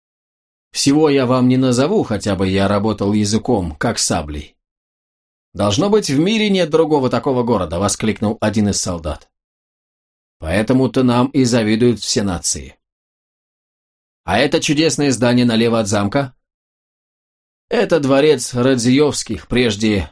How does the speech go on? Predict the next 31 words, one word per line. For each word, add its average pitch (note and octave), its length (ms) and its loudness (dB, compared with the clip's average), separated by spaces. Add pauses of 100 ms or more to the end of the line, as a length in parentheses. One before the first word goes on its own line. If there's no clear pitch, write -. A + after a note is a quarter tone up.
Казановских. A2 760 -2
Его A2+ 200 0
считают A#2+ 440 0
девятым A2 420 0
чудом G2 260 -4
света, D3 380 -2
но C3 320 0 (720)
провалиться C#3+ 580 0
ему. E2+ 280 -6 (100)
В F2+ 160 -6
его D3 260 4
стенах C3+ 600 -2
и C3+ 140 0
начались B2 600 0
несчастья F#2+ 640 -4
Речи E2+ 300 -6
Посполитой». D#2 760 -10 (1300)
«Как C3 260 -2
так?» - 400 -4
спросило G#2+ 540 -4
несколько F#2+ 480 -2
голосов. E2 500 -10 (1500)
Когда G2+ 360 0
подканцлер B2+ 760 0
Радзиевский A#2 720 0
стал B2 320 0
ссориться A2+ 560 0
и G#2+ 60 0
воевать A2 340 0
с G2 40 0
женой, G#2 760 0